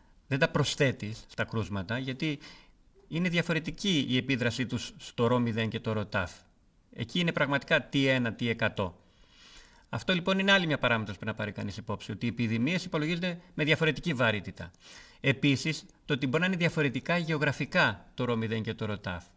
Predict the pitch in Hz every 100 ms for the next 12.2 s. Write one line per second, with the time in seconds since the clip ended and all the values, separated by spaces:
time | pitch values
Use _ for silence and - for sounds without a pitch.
0 | - 123 185 175 147 131 160 156 - -
1 | 135 139 143 135 127 120 117 135 127 127
2 | 117 135 - 135 127 131 113 98 87 -
3 | - - 113 104 120 120 127 127 131 151
4 | 139 110 110 - _ - _ _ - -
5 | - - - - - - 139 135 131 127
6 | 131 127 127 107 - 113 113 101 95 110
7 | - - 123 117 117 113 113 117 95 90
8 | - _ _ _ - - - - 147 123
9 | - 107 104 110 135 123 131 131 135 127
10 | 139 139 139 143 143 156 147 107 - _
11 | _ - _ _ _ - 117 110 - 139
12 | 143